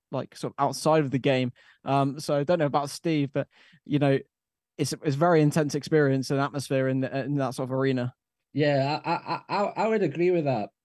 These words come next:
Speaker 2: The, the esports and competition elements, uh, is a completely different experience than it is, uh, uh, as day-to-day life in the service, uh, I, I, which, which is pre-, uh, pretty obvious. But there's elements that, yeah, the teams did get to relax and, and,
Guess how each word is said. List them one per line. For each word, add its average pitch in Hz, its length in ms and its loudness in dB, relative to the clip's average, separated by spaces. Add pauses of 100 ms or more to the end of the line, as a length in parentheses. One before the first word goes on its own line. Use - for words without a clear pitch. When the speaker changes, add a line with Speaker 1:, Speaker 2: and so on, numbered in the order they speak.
(100)
Speaker 2:
The, 147 200 -2
the 147 520 0
esports 185 360 -4
and 147 100 -6
competition 135 440 -6
elements, 101 480 -6 (160)
uh, 95 300 -8
is 110 160 -12 (140)
a - 20 -20
completely 139 300 -8
different 104 280 -8
experience 85 380 -10
than 92 140 -8
it 90 100 -10
is, 85 120 -14
uh, 87 300 -10
uh, 87 200 -10
as 87 260 -14 (140)
day-to-day 90 340 -10
life 87 240 -10
in 87 60 -12
the 85 80 -10
service, 85 420 -12 (540)
uh, - 20 -14
I, 85 400 -8
I, 90 300 -10
which, 95 200 -10
which 104 200 -10
is 110 80 -10
pre-, - 160 -6
uh, 98 300 -10
pretty 120 260 -6
obvious. 104 340 -6
But 95 260 -10 (360)
there's 127 160 -2
elements 151 400 0
that, 117 200 -2
yeah, 123 360 0
the 110 160 -8
teams 127 380 -4 (260)
did 110 160 -6
get 127 160 -6
to 120 80 -6
relax 113 540 -4
and, 101 380 -6
and, 101 380 -8